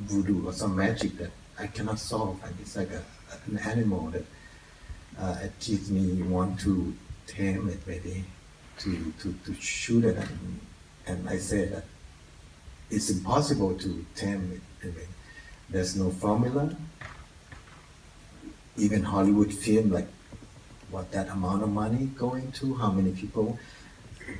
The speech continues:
Hollywood film still flops. You know, so there's no way you can tell if this work or not. <coughs>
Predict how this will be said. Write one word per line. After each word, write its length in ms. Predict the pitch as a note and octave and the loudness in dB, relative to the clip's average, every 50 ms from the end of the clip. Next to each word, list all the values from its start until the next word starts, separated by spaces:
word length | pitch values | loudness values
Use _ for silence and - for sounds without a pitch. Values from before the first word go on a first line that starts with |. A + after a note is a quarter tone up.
| - - | -10 -10
Hollywood 460 | - - A#2+ A#2+ C#3 D3 D3+ D3+ - | -6 -4 -2 2 4 4 4 2 2
film 240 | - C3+ B2 A#2 A#2 | 0 0 2 2 2
still 300 | - - - B2 A#2 A2+ | 0 0 2 4 4 4
flops. 720 | A2+ - - C3 - - - - - - - - - G#3 - - - - - - - - G2 | 2 0 -2 -4 -4 -4 -6 -8 -14 -16 -14 -12 -12 -12 -12 -12 -14 -18 -20 -20 -16 -12 -8
You 60 | G2 | -6
know, 100 | F#2+ F#2 F2+ F#2 | -6 -6 -6 -6
so 160 | - - A2+ G2+ | -4 -2 0 0
there's 360 | F#2 A2+ G#2 G2+ G2+ - G2+ | 4 4 4 4 2 0 0
no 180 | G#2 A2 A2+ | 0 2 2
way 320 | A2 G#2+ G#2+ G#2 G#2 G2+ F#2 | 4 6 6 8 8 8 8
you 160 | F2+ F#2+ F#2 | 6 4 2
can 200 | F2+ F#2 F2+ F2 | 0 0 -2 -2
tell 180 | - - F#2 F2+ | 0 2 2 2
if 240 | F2 F2 F2+ - - | 2 2 -2 -4 -2
this 240 | - G#2 F#2+ - - | 0 0 0 0 0
work 400 | F2+ - F#2 F#2 - F#2 - - | 0 4 6 6 6 6 4 0
or 120 | - - - | -4 -4 -2
not. 340 | E2+ F2+ F#2+ - A#2+ A#2 A#2 | 0 2 2 2 2 0 0
<coughs> 40 | - | -2